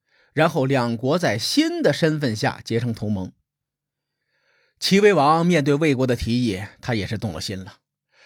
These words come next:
战国七雄多少都有吞并八荒、包举宇内的野心。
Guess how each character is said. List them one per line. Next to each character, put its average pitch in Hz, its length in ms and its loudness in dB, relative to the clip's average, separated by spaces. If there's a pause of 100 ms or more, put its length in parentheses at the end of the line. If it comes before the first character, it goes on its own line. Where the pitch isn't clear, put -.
(120)
战 226 220 2
国 160 160 4
七 233 180 -2
雄 160 300 -2 (120)
多 269 240 2
少 117 220 -2
都 147 180 -2
有 104 140 0
吞 190 320 -2
并 127 180 -2
八 139 220 -2
荒、 135 320 -2 (100)
包 165 300 2
举 127 260 -2
宇 92 220 -8
内 123 160 -2
的 95 100 -10
野 85 200 -8
心。 101 200 -10